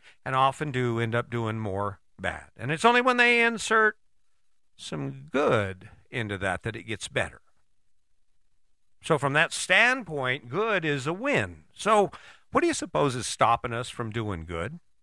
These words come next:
What do you think it is? I'll give you a minute. What do you think it is? Come on, think, think. What could it be? What could it be? I'm thinking it might be the bad. I'm, I'm thinking it might be the bad. You do realize that those people who end up doing bad,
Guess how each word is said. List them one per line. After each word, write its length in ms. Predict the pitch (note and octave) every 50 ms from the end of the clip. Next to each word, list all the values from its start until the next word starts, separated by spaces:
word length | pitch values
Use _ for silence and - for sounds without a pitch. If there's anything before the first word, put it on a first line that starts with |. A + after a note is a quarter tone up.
| _ _ _ _ _ _ _ _ _ _ _ _ _ _ _ _ _ _ _ _ _ _ _ _
What 80 | -
do 40 | A#2+
you 140 | D#3+ F3+ E3
think 40 | B2+
it 80 | G#2+
is? 240 | E2 - - - - -
I'll 140 | B2 B2+ B2+
give 160 | B2+ D3 B2+
you 160 | A2+ G#2+ G#2
a 120 | F#2+ F#2 G#2+
minute. 340 | A2+ B2+ C#3+ F3+ G#3+ G3
What 80 | E3+ G#3+
do 80 | B3+ C#4+
you 60 | A#3+
think 200 | - D4+ D4 B3+
it 80 | C#4+
is? 300 | D4 D#4+ D#4+ C#4 - -
Come 160 | - A3+ B3 D4+
on, 220 | D#4 - G2+ -
think, 280 | - - A3+ B3+ F#3+ -
think. 320 | - A#3 A3+ F#3+ - -
What 120 | F3 - -
could 100 | G#3 -
it 80 | -
be? 120 | - F#3 F3+
What 200 | D#3+ - - -
could 80 | -
it 60 | - -
be? 280 | - - - - _ _ _ _ _ _ _ _ _ _ _ _ _ _ _ _ _ _ _ _ _ _ _ _ _ _ _ _ _ _ _ _ _ _ _ _ _ _ _ _ _ _ _ _ _
I'm 180 | - A2+ C3+ B2+
thinking 320 | A#2 D#3+ G#3 A#3+ C4 G3
it 80 | D#3 B2+
might 220 | A#2+ D3+ G3 A#3+ G3+
be 80 | E3
the 80 | C3 A2+
bad. 460 | A2 D#3+ G3+ - D3 F#2 - - - - - _ _ _ _ _ _ _ _ _ _ _ _ _ _ _ _ _ _ _ _ _ _ _ _ _ -
I'm, 140 | - B2+ D3
I'm 220 | - B2+ C3 B2
thinking 280 | - D3+ F3 A#3 C4+ B3+
it 60 | E3
might 220 | C3+ C3+ E3+ F3+
be 80 | F3+ E3
the 100 | C3+ A#2+
bad. 340 | G#2+ C#3 F3+ G#3 G3+ C#3 C3+
You 80 | E3+
do 160 | D#3+ G#3 B3 G#3+
realize 400 | D#3+ F#3 G#3+ G#3+ D#3+ D3+ C3+ A#2+
that 140 | B2+ A2+
those 320 | - C#3+ E3 E3+ E3 D3 -
people 400 | - G3+ G#3 G#3 - E3+ C#3+ C#3
who 240 | C#3+ C#3 C#3+ C#3+ D3
end 160 | D3 D3+ D3+
up 160 | D3 D3 D3
doing 300 | D3 D3+ D3 C3+ A#2 G#2+
bad, 520 | G2+ A2 B2+ C#3 C#3+ D3 D3 C3+ B2 A#2